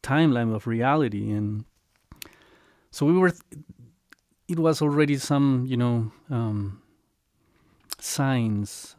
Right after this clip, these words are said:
and insights and, and of course, and books from, you know, the ancient ones. And, and it's fascinating, hermano, today to have this conversation during this time of transition. Literally,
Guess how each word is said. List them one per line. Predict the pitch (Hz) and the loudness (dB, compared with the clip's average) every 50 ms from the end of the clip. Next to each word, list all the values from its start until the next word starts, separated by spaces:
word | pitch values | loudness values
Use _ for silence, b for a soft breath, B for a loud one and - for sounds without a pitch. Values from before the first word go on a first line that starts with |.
| - - - | -18 -8 -6
and | 135 120 - | -4 -4 0
insights | - 135 127 131 127 - 123 113 107 104 - - - | 2 2 2 2 0 -2 -4 -4 -4 -4 -6 -8 -6
and, | 117 107 101 101 101 95 - | -4 -4 -4 -4 -6 -8 -8
and | 139 117 110 104 - | -8 -8 -8 -6 -8
of | - - - - | -10 -12 -10 -8
course, | - 139 120 120 - | -6 -6 -6 -6 -4
and | 123 117 113 107 113 | -4 -4 -4 -4 -4
books | 123 135 127 117 - - - - - _ _ _ | -4 -4 -4 -6 -8 -12 -16 -18 -20 _ _ _
from, | _ - 113 104 104 110 - _ | _ -12 -12 -12 -12 -14 -16 _
you | - 110 | -12 -12
know, | 110 - - - _ _ _ | -10 -10 -12 -14 _ _ _
the | - 127 120 - 123 120 | -10 -10 -8 -6 -6 -8
ancient | 120 - 135 127 120 | -6 -4 -2 -2 -2
ones. | 110 110 110 104 101 104 107 - - | -2 -2 -2 0 0 -2 -2 -4 -4
And, | 117 104 104 101 98 b b b b b b b b b b b b b b b b b b b b b b b b b b b b b _ _ _ _ _ _ | -4 -2 -2 -2 -4 b b b b b b b b b b b b b b b b b b b b b b b b b b b b b _ _ _ _ _ _
and | - 147 139 143 143 143 143 139 B B B B B B B | 0 0 2 2 2 2 0 -2 B B B B B B B
it's | - 147 - | -8 -8 -8
fascinating, | - - - 147 151 - - 143 135 135 123 123 120 117 113 107 104 - - | -6 -2 0 2 2 4 4 6 6 6 4 4 2 2 0 -2 -4 -6 -8
hermano, | 127 117 113 123 120 117 113 110 107 - _ _ _ _ _ _ _ _ | -4 -2 0 2 2 2 0 0 -2 -4 _ _ _ _ _ _ _ _
today | - 120 113 107 117 113 123 127 110 101 101 104 107 120 123 - _ _ _ _ _ _ _ _ _ _ - | -6 -6 -4 -2 -2 0 0 0 0 0 -2 -4 -4 -6 -8 -12 _ _ _ _ _ _ _ _ _ _ -8
to | 127 104 | -4 -2
have | 113 120 123 - | -2 -2 -2 -2
this | 147 139 - | -4 -6 -2
conversation | - 160 147 131 123 117 - 127 120 117 110 - 117 107 104 104 104 - _ _ _ _ _ _ _ _ _ _ _ _ _ _ _ _ _ _ 117 | 0 0 0 0 0 -4 -4 -4 -4 -4 -4 -4 -4 -4 -4 -4 -6 -8 _ _ _ _ _ _ _ _ _ _ _ _ _ _ _ _ _ _ -4
during | 117 127 147 147 135 120 | 0 2 4 4 4 4
this | 120 113 - - | 2 0 -4 -8
time | - - 120 117 117 117 117 117 | -6 -4 -2 0 0 0 -2 -2
of | - 113 - - | -4 -8 -10 -6
transition. | - 120 113 - - 135 123 - 117 107 104 113 | -2 -2 -2 -2 -2 -4 -4 -4 -4 -4 0 0
Literally, | 139 147 147 127 113 117 107 104 101 101 | 2 2 2 0 0 0 -2 -2 -4 -6